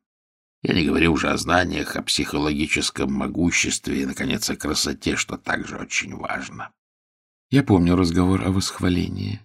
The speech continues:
засмеялась Родис. — Чем вы собираетесь меня унизить? — Унизить? Великая змея, я хочу возвысить вас над всей планетой Яньях.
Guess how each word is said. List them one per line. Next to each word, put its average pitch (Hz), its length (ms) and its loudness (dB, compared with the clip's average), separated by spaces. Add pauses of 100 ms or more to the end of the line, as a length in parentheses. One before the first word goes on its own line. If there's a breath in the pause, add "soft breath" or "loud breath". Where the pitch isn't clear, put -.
засмеялась 60 640 0
Родис. — - 480 -8 (600)
Чем 143 200 6
вы 110 80 8
собираетесь 92 680 4
меня 78 260 -2
унизить? — 95 600 -8 (240)
Унизить? - 840 -4 (260)
Великая - 680 0
змея, - 880 0 (320)
я - 120 -6
хочу - 320 -2
возвысить - 800 -2
вас - 440 -2
над - 240 -4
всей - 440 0
планетой - 580 -4
Яньях. - 760 -6